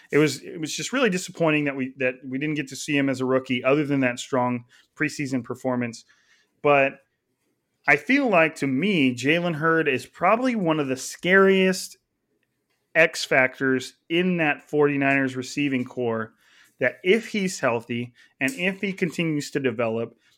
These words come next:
adding him to what seems like a pretty respectable offense with some pretty respectable weapons, you know, s-, seeing as Brandon Ayuk develops, like, to me, he's the biggest, like,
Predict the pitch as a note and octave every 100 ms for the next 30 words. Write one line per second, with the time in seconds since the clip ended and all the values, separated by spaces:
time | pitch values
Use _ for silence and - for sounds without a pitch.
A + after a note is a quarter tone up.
0 | _ _ D#3 D#3 G3 G3 F3+ F#3 F3+ F3+
1 | F3+ - C3+ C3 B2+ B2+ C3 C3+ C#3 -
2 | - F3+ G3 F#3 E3+ C#3+ C3 _ _ _
3 | _ _ _ C3+ C3+ - C#4+ A#3+ D#3+ -
4 | - F3+ F3+ D3 C3+ C3 C3 - _ _
5 | _ - C#3 D3 - B2+ A2+ G#2+ - -
6 | _ _ - B2+ C3 D3 - C#3+ G3+ G#3+
7 | F#3 D#3+ - E3 D#3+ C#3+ C3+ B2+ C3 C3
8 | B2 A#2+ - _ _ _ _ - C#3 A#2+
9 | A#2+ - - - - - - - - D3+
10 | C#3 C3 B2+ - _ A#3 - F#3+ D3 C3
11 | C#3+ C3+ C3 C3 C3 C3 A2+ C#3 A#2+ -
12 | - _ _ _ - B2 A#2+ - F3+ B3+
13 | G#3 F3+ C3+ A#2+ D#3 D#3+ - A#2+